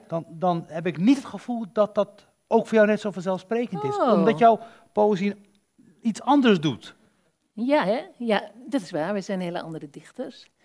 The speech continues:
Speaker 2: Maar ik vond het wel, jij had het net over lef. En ik vond het gewoon, ik vond het wel lef, omdat ik, eh, inderdaad, al in de eerste plaats helemaal, ik ben geen Ramzi Nasser en ook geen Anne Nasser. Ik ben gewoon geen Anne Nasser.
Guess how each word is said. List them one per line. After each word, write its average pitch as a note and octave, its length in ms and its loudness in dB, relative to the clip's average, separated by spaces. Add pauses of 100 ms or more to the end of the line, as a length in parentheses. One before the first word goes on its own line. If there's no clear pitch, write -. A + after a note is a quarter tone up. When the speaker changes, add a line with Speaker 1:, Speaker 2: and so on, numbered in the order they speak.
(340)
Speaker 2:
Maar B3+ 520 4
ik C4 100 -12
vond C#4 220 2
het A#3 120 -14
wel, B3 180 -2
jij B3 200 0
had A#3+ 120 -2
het B3 100 -8
net A3+ 180 -4
over G3+ 180 -6
lef. G3 560 -2
En A3 240 -4
ik D4+ 180 -12
vond D4 200 -4
het C4 120 -18
gewoon, C4+ 320 -6
ik C#4+ 120 -12
vond C#4 200 2
het A#3 80 -8
wel B3 140 0
lef, B3+ 340 -2
omdat A#3+ 280 -2
ik, A#3 140 -10
eh, - 220 -20
inderdaad, G#3+ 440 2 (280)
al A#3+ 120 2
in G#3+ 120 2
de G3 60 4
eerste F#3 160 0
plaats F3 180 -8
helemaal, F#3 300 -4
ik F3+ 100 -8
ben F3 120 -6
geen F3 120 -8
Ramzi E3 260 -8
Nasser A#3 420 -2 (200)
en G#3 120 -8
ook G#3+ 120 -8
geen E3+ 140 -10
Anne A#3+ 180 0
Nasser. C4 380 0
Ik G3 120 -12
ben B3 120 0
gewoon C4+ 260 -4
geen C#4 160 -8
Anne C4 240 4
Nasser. G#3 520 0